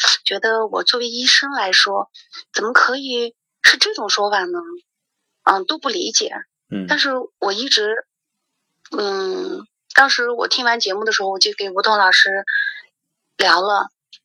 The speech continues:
Speaker 1: 我就说，我特别认可吴彤老师说的，嗯，疾病其实就是一种，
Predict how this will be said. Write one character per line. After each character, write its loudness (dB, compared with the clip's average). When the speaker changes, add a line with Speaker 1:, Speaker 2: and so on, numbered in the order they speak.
Speaker 1:
我 0
就 -2
说， 2
我 0
特 4
别 -2
认 -2
可 0
吴 -4
彤 2
老 6
师 6
说 0
的， -4
嗯， 0
疾 4
病 -8
其 4
实 2
就 0
是 2
一 -14
种， -2